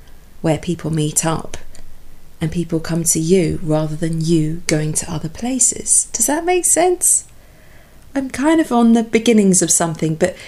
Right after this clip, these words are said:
the reason why I think in this story cars would have to be so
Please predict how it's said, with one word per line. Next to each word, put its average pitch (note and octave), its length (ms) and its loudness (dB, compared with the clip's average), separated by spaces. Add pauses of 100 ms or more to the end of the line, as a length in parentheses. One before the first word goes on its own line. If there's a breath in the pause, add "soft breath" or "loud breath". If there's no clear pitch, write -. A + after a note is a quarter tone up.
(140)
the F#3+ 100 4
reason B3+ 420 4
why G3+ 260 4
I F#3 40 2
think F3+ 460 -2 (420 loud breath)
in F3+ 140 6
this G#3 200 4
story D3+ 360 0
cars F#3 500 -2
would - 100 -8
have - 280 -10
to - 100 -20
be D3+ 320 -4 (320 soft breath)
so F#3 680 2